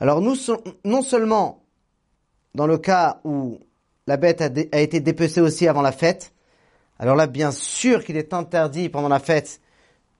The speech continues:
de soulever et de déplacer la peau et de la mettre, et aussi de la mettre donc dans un endroit qui est piétiné par les gens, et aussi de saler de la viande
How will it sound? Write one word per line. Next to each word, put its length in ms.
de 360
soulever 840
et 100
de 100
déplacer 460
la 100
peau 400
et 360
de 140
la 140
mettre, 500
et 40
aussi 220
de 80
la 100
mettre 320
donc 260
dans 260
un 100
endroit 300
qui 100
est 60
piétiné 360
par 140
les 100
gens, 300
et 140
aussi 320
de 120
saler 360
de 80
la 80
viande 480